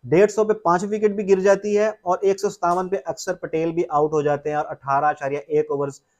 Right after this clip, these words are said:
रह गया था। अब टोटल बची हैं ग्यारह बॉल्स, स्कोर है इंडिया का एक सौ सत्तावन। अब इस मौके पे रविचंद्र अश्विन आते हैं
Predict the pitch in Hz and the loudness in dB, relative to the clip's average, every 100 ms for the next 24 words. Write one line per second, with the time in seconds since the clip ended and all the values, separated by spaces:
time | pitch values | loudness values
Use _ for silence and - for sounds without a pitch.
0 | _ _ 127 147 175 185 175 175 180 - | _ _ -2 0 2 2 2 0 -2 0
1 | 202 208 202 196 214 208 185 190 185 185 | 0 0 0 2 0 -2 -4 -4 -6 -6
2 | 135 101 131 151 160 117 92 82 - _ | -8 0 2 4 2 0 -4 -10 -20 _
3 | _ _ _ _ _ _ _ _ _ _ | _ _ _ _ _ _ _ _ _ _
4 | _ - 196 208 214 196 185 185 180 190 | _ -4 6 8 8 8 6 4 2 -2
5 | 170 156 170 - 131 113 101 90 _ _ | -2 -4 -6 -10 -8 -6 -6 -14 _ _
6 | _ _ _ _ - 190 240 220 226 226 | _ _ _ _ -6 -4 -4 -4 0 0
7 | 220 214 196 185 208 202 208 170 - 226 | 2 2 2 0 0 -2 -2 -6 -6 -2
8 | 202 165 175 170 | 0 0 -4 -8